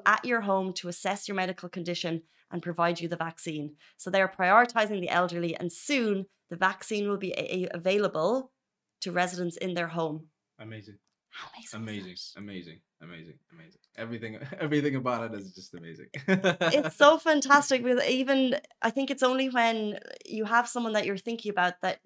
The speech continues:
Speaker 1: that, that needs the service. So for example, when the fact that they rolled out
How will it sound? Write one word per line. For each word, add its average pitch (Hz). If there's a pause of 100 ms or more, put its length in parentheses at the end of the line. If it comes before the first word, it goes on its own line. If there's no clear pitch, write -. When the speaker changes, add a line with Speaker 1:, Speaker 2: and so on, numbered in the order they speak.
Speaker 1:
that, 185
that 196
needs 190
the 180
service. 180
So 196
for 196
example, 185 (300)
when 220
the 214
fact 202
that 180
they 185
rolled 180
out 175